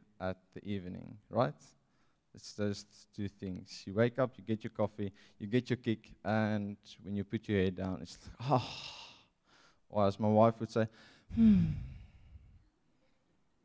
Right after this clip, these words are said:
It's, it's inside joke. Now again, have you settled for a mediocre lifestyle? 'Cause I don't believe that God has called us.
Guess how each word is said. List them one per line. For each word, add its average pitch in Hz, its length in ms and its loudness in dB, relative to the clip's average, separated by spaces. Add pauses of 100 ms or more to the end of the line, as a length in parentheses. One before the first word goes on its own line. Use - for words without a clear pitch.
(160)
It's, - 500 -20
it's - 140 -20
inside 107 360 -14
joke. 104 180 -12 (1300)
Now 120 200 0
again, 110 580 0 (920)
have 160 280 2
you 185 140 0
settled 107 880 0 (1800)
for 117 160 2
a 113 60 2
mediocre 110 1080 0 (720)
lifestyle? 98 800 -12 (1800)
'Cause 127 140 -4
I 180 120 4
don't 190 240 2
believe 120 600 4
that 107 240 -4
God 131 400 6
has 123 260 -4
called 185 460 -2
us. - 600 -4